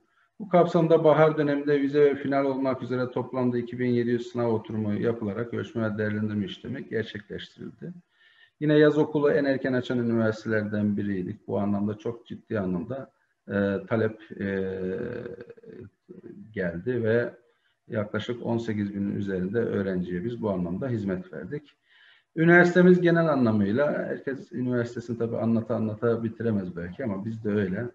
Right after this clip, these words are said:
Hem üniversitemizi çok seviyoruz herkes gibi, hem de daha başarılı olması için de çabalıyoruz. E, yerli ve milli kaynakları kullanarak tasarruf, e, tedbirleri çerçevesinde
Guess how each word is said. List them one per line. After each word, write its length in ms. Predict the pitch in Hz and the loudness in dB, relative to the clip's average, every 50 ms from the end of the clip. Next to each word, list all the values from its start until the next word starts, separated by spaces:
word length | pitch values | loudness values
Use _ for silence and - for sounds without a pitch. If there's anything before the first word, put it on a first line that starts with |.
| - 117 | -10 -8
Hem 200 | 110 110 107 104 | -6 -4 -2 0
üniversitemizi 600 | 104 101 101 98 95 - - 104 98 98 95 90 | 0 0 0 -2 -4 -6 -8 -8 -6 -6 -10 -12
çok 240 | - - 95 - - | -14 -14 -16 -16 -12
seviyoruz 440 | - 95 92 87 85 85 87 - - | -10 -8 -8 -8 -8 -10 -10 -10 -8
herkes 340 | 90 90 87 87 85 - | -8 -8 -8 -10 -12 -10
gibi, 260 | 92 85 76 110 117 - - _ _ _ _ _ _ _ _ _ _ _ _ | -12 -12 -12 -12 -12 -14 -14 _ _ _ _ _ _ _ _ _ _ _ _
hem 220 | - 113 107 104 101 | -2 0 2 2 4
de 280 | 110 117 117 117 110 | 4 4 2 2 0
daha 260 | 104 95 107 107 101 | 0 0 0 0 0
başarılı 440 | 101 101 98 - 107 101 98 98 101 | 0 -2 -2 -2 -2 -2 -2 -2 -2
olması 440 | 101 104 101 101 98 90 - - 90 | -2 0 0 0 0 -2 -4 -8 -8
için 360 | 92 95 - - 92 87 82 | -8 -8 -8 -8 -6 -6 -6
de 220 | 85 107 131 - - _ _ _ _ _ _ _ | -6 -6 -8 -8 -12 _ _ _ _ _ _ _
çabalıyoruz. 840 | - - 120 113 107 117 110 101 95 90 90 - 123 - - - _ - 113 | -4 -2 0 2 4 4 4 4 2 2 0 -2 -6 -10 -14 -18 _ -6 -2
E, 60 | 107 | 0
yerli 680 | 104 104 104 101 101 98 101 107 120 123 120 131 135 | 2 2 2 2 2 4 6 6 8 8 6 4 4
ve 100 | 131 117 | 4 6
milli 500 | 117 113 113 107 110 117 123 117 110 92 | 6 6 6 6 6 6 6 4 4 2
kaynakları 680 | - - 104 101 98 95 92 92 - 92 92 90 90 - | 2 0 2 2 2 0 -2 -4 -6 -6 -6 -6 -8 -8
kullanarak 520 | - 95 98 92 90 85 82 90 - 120 - _ _ _ _ - | -8 -6 -4 -2 -2 -2 -4 -6 -8 -10 -12 _ _ _ _ -10
tasarruf, 440 | 107 98 - 104 101 95 98 - - - - - | -10 -6 -4 -4 -4 -4 -6 -8 -12 -16 -18 -10
e, 80 | 95 92 90 90 90 90 87 87 87 85 82 85 85 85 - _ | -6 -4 -4 -4 -4 -4 -4 -4 -6 -6 -8 -10 -12 -12 -14 _
tedbirleri 560 | - 90 90 - - 87 87 87 87 82 85 | -14 -14 -14 -12 -12 -10 -10 -10 -10 -10 -12
çerçevesinde 840 | - - 90 90 87 - 82 80 78 - - - 92 90 131 131 | -12 -10 -10 -10 -10 -12 -14 -14 -14 -12 -10 -6 -6 -4 -6 -6